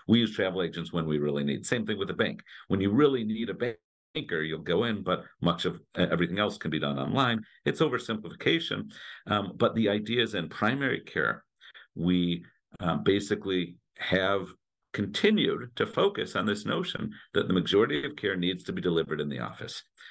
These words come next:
I'm pretty sure the original quote was from Don Berwick, you know, this, the, the, one of the wizards and, and, and, uh, experts in, in healthcare, who said, uh, called it the tyranny of the office visit,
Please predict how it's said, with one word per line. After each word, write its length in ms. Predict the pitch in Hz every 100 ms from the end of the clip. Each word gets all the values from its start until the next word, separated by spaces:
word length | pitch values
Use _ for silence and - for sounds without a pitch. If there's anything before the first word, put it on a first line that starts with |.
| - -
I'm 240 | 80 71 -
pretty 260 | - 180
sure 200 | - 113
the 140 | 92 92
original 340 | 104 104 98
quote 220 | - 123
was 160 | 80 78
from 120 | 78
Don 240 | 78 76
Berwick, 360 | 73 73 76 78 - - -
you 80 | 73
know, 140 | 69
this, 260 | 57 - -
the, 200 | 73 71
the, 220 | - 73 71
one 120 | 76
of 60 | 71
the 80 | 71
wizards 420 | 85 90 87 73
and, 260 | 76 73
and, 200 | 80 73
and, 220 | 78 73 73
uh, 200 | 78 76
experts 500 | 78 - - 76 -
in, 160 | 73 - - - 82
in 140 | 85
healthcare, 480 | - 85 - - 80 - _
who 120 | -
said, 380 | 90 107 95 92 - _ -
uh, 100 | 82 -
called 240 | 92 92
it 80 | 85
the 80 | 85
tyranny 540 | - 113 110 110 101
of 100 | 85
the 100 | 80
office 320 | 71 - -
visit, 320 | - - -